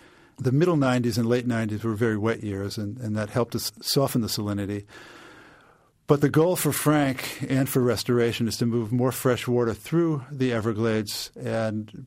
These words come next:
be able to have the salinity of Florida Bay, uh, well below that of sea level, which is about thirty-six parts per thousand salt to water.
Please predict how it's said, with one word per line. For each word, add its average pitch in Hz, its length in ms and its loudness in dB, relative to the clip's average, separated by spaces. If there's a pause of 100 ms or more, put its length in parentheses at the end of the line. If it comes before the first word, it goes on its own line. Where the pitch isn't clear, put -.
be 123 140 0
able 123 220 2
to 117 60 -2
have 117 180 0
the 123 40 0
salinity 120 460 0
of 104 80 -2
Florida 117 380 0
Bay, 110 360 0 (340)
uh, 113 160 -4
well 127 300 4
below 123 260 4
that 110 200 2
of 104 40 -4
sea - 220 0
level, 101 320 -2
which 98 180 -8
is - 120 -10
about 104 220 -4
thirty-six 107 580 -4
parts - 340 -2
per 107 140 -6
thousand 101 460 -2
salt 98 320 -4
to 107 100 -4
water. 101 360 -2